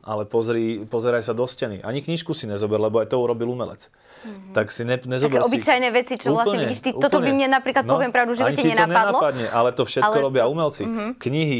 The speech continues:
Speaker 1: seriály, filmy, hudbu,
Speaker 2: Rádio, mhm,
Speaker 1: rádio,
Speaker 2: naozaj.
Speaker 1: vše-, vše-, všetko, čo
Speaker 2: Mhm.
Speaker 1: hrá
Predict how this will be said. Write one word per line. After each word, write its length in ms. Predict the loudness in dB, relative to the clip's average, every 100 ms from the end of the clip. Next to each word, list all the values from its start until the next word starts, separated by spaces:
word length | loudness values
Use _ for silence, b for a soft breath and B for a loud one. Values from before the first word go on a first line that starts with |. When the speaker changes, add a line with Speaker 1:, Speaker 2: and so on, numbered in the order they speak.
| -4
Speaker 1:
seriály, 720 | 0 2 2 2 2 0 -2 -6 B B
filmy, 560 | -4 0 0 0 -4 -6 -12
hudbu, 480 | -6 -2 -2 -2 -2
Speaker 2:
Rádio, 440 | 2 2 0 -4 -6
mhm, 80 | -2
Speaker 1:
rádio, 500 | 2 4 4 2 0
Speaker 2:
naozaj. 220 | -2 -4
Speaker 1:
vše-, 20 |
vše-, 280 | -6 -8 -6
všetko, 380 | -2 -2 0 0 0
čo 160 | 0 -2
Speaker 2:
Mhm. 100 | 0
Speaker 1:
hrá 260 | 0 2